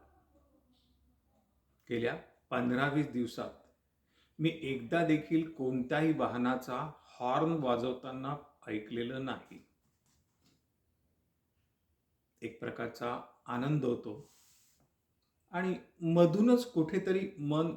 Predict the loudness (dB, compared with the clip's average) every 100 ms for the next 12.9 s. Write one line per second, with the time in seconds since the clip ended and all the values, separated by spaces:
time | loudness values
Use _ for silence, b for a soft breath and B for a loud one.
0 | -6 -6 -4 -6 -8 -20 -20 _ _ _
1 | _ _ _ _ _ _ _ _ _ _
2 | _ _ _ _ _ _ _ b b _
3 | -4 -2 0 -2 -8 _ _ _ _ -14
4 | -8 -4 2 2 2 -6 -6 -6 -6 -6
5 | -2 0 0 -2 -4 -4 -4 -6 -14 -18
6 | _ _ _ _ _ _ _ _ _ _
7 | _ _ _ _ _ _ _ _ _ _
8 | _ _ _ _ _ _ -12 -8 0 0
9 | 0 -12 -10 -10 -8 0 0 0 -6 -6
10 | -8 -10 -8 -8 -10 _ _ _ _ _
11 | _ _ _ _ _ _ _ _ _ _
12 | _ -4 -2 4 4 6 2 0